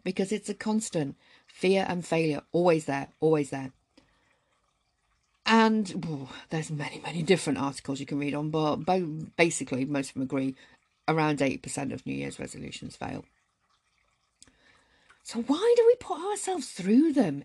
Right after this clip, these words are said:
every year? Where did they come from? And why are we carrying on <laughs> with this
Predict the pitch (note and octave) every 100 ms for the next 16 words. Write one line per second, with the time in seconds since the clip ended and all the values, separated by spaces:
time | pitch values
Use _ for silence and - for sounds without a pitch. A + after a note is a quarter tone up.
0 | - F#3+ F#3 - D#3+ D#3+ G#3 A#3 D#3 -
1 | - _ - D#3 D#3+ G#3 C4 C#4+ C4+ B3+
2 | B3+ B3+ A#3 A#3 D3 C3 D3+ D3 C#3+ E3
3 | G#3 G#3+ A3 - - - D#3 F#3 A3 A#3+
4 | A#3+ - D#3+ D#3 C#3+ D3 - _ _ E3
5 | E3+ F#3 - _ _ B3 C4 - D#3+ D#3
6 | - -